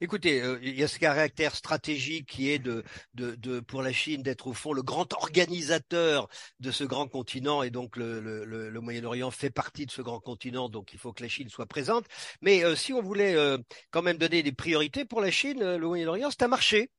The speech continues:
hein, c'est du business. La Chine, c'est un pays qui, euh, qui, euh, qui privilégie l'économie, qui privi-, privilégie les exportations à la guerre. Euh, ils aiment pas, euh,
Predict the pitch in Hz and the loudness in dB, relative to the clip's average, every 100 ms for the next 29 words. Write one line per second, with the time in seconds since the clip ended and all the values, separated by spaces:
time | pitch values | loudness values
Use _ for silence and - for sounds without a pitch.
0 | - - - 170 208 202 180 175 247 165 | -20 -20 -10 -4 -2 0 -2 -2 -4 2
1 | 202 254 202 175 - 240 202 151 170 147 | 2 2 0 0 0 -4 -4 0 0 0
2 | 196 208 135 165 165 147 135 - - - | -4 -6 -10 -12 -4 -2 -2 -4 -12 -16
3 | - - 175 165 147 143 143 - 160 135 | -10 -8 -2 2 4 4 0 -4 -8 -10
4 | - 220 196 196 190 190 175 175 156 151 | -10 -6 -2 0 2 2 0 0 0 0
5 | 170 311 _ - _ - 185 139 190 180 | -2 -6 _ -20 _ -12 -10 -2 0 0
6 | 180 180 170 175 151 - 180 170 170 175 | -2 -4 -4 -6 -8 -6 -6 -4 -4 -4
7 | - 156 147 160 - 180 - 170 - 185 | -4 -2 -2 -4 -6 -8 0 0 0 0
8 | 175 143 135 147 226 262 151 147 143 139 | 2 4 4 4 4 4 4 6 6 4
9 | 127 143 135 160 151 135 131 | -2 -2 0 2 2 2 0